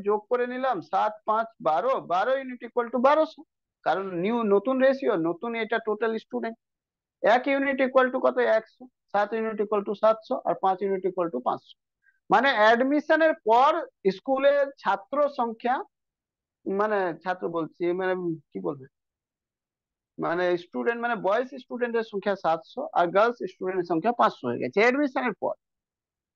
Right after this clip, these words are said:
admission কতজন নিয়েছিল? ফাইভ এক্স student মানে ছেলে নিয়েছিল, আর সেভেন এক্স student মেয়ে নিয়েছিল। তাহলে এই যে admission নিয়েছিল, এটা যদি minus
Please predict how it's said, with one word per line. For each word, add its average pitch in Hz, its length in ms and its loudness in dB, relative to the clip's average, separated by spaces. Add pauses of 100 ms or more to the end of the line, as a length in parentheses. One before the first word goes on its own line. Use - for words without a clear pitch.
(320)
admission 302 840 2 (100)
কতজন 269 420 0
নিয়েছিল? 165 340 -4
ফাইভ 233 380 -2
এক্স 277 200 0 (140)
student 269 420 -4
মানে 254 240 -2 (100)
ছেলে 254 220 0
নিয়েছিল, 269 340 -6
আর 262 140 0
সেভেন 220 300 -4
এক্স 240 180 -4 (100)
student 226 320 -6
মেয়ে 233 160 -4
নিয়েছিল। 247 460 -8 (760)
তাহলে 294 280 6 (500)
এই 320 320 6
যে 320 80 4
admission 277 560 4
নিয়েছিল, 247 440 -2
এটা 254 440 4
যদি 277 260 -2
minus 208 380 -2